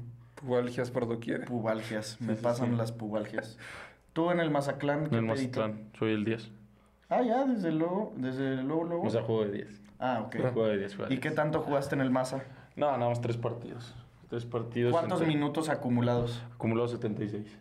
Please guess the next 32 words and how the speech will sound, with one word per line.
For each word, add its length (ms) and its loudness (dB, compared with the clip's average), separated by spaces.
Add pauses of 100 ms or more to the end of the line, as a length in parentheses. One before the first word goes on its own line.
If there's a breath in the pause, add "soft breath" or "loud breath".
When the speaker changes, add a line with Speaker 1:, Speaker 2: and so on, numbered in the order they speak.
(160)
Speaker 2:
Sí, 200 -4
Speaker 3:
Sí, 60 0
Speaker 2:
o 20 0
sea, 120 0
Speaker 3:
sí, 60 -2
sí. 40 -8
Speaker 2:
poco. 320 -4
Speaker 1:
Ah, 100 -4 (120)
Speaker 3:
Poco. 100 0
Speaker 1:
está 180 -2
bien. 120 -10 (220)
Speaker 3:
Sí, 160 -6
sí, 140 -4
sí. 180 0
Entré 260 2
en 60 4
un 60 -2
partido 380 2
medio 240 2
tiempo, 480 -2 (380 soft breath)
o 20 -20
sea, 140 2
hasta 180 -2
el 60 0
medio 200 2
tiempo 280 0
y 60 4
los 120 0
otros 240 -4
ya 120 0
de 100 -6
que 320 -8